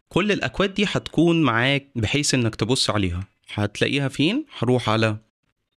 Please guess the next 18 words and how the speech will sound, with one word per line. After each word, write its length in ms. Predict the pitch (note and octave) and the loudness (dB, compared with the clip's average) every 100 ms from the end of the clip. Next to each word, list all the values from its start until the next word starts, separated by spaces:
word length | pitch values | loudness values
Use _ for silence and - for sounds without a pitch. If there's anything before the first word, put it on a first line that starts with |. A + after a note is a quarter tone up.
| _ _ - | _ _ -6
github 420 | A2 A#2+ - A2+ A2 | -4 -4 -4 -4 -2
dot 220 | G#2 - | -2 0
com 100 | F3 A#3+ - - - - - | 0 -2 -6 -18 -20 -8 -2
slash 540 | A#2 C#3 G#3 - - - _ _ _ | 0 2 2 0 -2 -8 _ _ _
A 40 | C3 - | -2 0
M 140 | A#2+ A2 | 0 2
A 320 | A#2+ A2 G2 - | 0 -2 -4 -6
الفتاح 1120 | B2+ A2 G#2 F#2+ A2+ G#2+ - C3+ G3 - - | -4 -2 -4 -4 -6 -6 -4 -2 -2 -6 -10
slash 760 | - - B2+ C#3 C3 - - - - _ _ _ _ _ | -8 -2 0 0 0 -2 -6 -16 -20 _ _ _ _ _
كودزيلا 920 | - B2 A2+ A2 C#3 D#3 D#3 D3+ D3+ D3 - | -2 -2 -4 -2 0 2 2 2 2 -2 -6
داش 340 | G#2+ A#2+ B2 G2+ | 0 0 0 -2
بلوك، 260 | F#2+ F2+ _ - | -2 -4 _ -6
هتلاقيها 540 | A2+ - A2+ C#3 B2+ | -6 -4 -2 0 0
هنا. 300 | G2+ E2 F#2+ - | 0 -2 -6 0
وكل 680 | A#2+ A#2 A#2 F#3+ A#3 G#3 D#3 | 2 4 4 2 2 2 0
حاجة 400 | - D#3+ B2 A#2+ | 0 -2 -2 -2
أنا 160 | C#3 D#3+ | 0 0
بعمل، 440 | B2+ A#2 A2+ G#2+ | 0 2 2 0